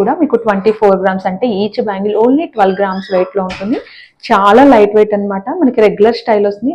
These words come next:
నాకు తెలిసి size around two four or two six అయి ఉంటుంది సైజు, కానీ చాలా బాగున్నాయి బ్యాంగిల్స్. మీకు ఇవన్నీ కూడా మీరు సైజుకి తగ్గట్లు చూసి తీసుకోవాలండి. ఓపెన్ టైప్ అయితే మనకి కొంచెం సైజు కొంచెం ఎక్కువైనా ప్రాబ్లం ఏమి ఉండదు. And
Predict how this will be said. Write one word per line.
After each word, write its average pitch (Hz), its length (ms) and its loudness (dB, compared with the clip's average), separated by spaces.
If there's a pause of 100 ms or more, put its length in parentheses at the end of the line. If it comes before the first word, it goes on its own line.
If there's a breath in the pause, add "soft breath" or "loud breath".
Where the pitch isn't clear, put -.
నాకు 220 140 -8 (100)
తెలిసి 202 220 -4 (100)
size 208 320 2
around 208 260 0 (140)
two 233 100 0 (100)
four 233 160 -2 (100)
or 202 60 2 (120)
two 208 180 0
six 202 100 -16 (160)
అయి 196 140 0
ఉంటుంది 190 300 -8 (100)
సైజు, 185 320 -6 (520 soft breath)
కానీ 294 140 4 (120)
చాలా 214 240 4 (100)
బాగున్నాయి 180 420 2
బ్యాంగిల్స్. 175 420 -4 (140)
మీకు 202 200 -10
ఇవన్నీ 196 340 -2
కూడా 220 200 2
మీరు 233 220 2
సైజుకి 202 420 -4
తగ్గట్లు 202 440 -4
చూసి 202 260 -8
తీసుకోవాలండి. 190 680 -6 (520 loud breath)
ఓపెన్ 294 320 4
టైప్ 269 280 4
అయితే 240 140 2 (100)
మనకి 247 300 2
కొంచెం 226 280 0 (180)
సైజు 214 280 6 (120)
కొంచెం 220 220 -2 (100)
ఎక్కువైనా 220 420 0 (220)
ప్రాబ్లం 208 340 2 (120)
ఏమి 214 180 -2
ఉండదు. 202 300 2 (1300)
And 233 140 2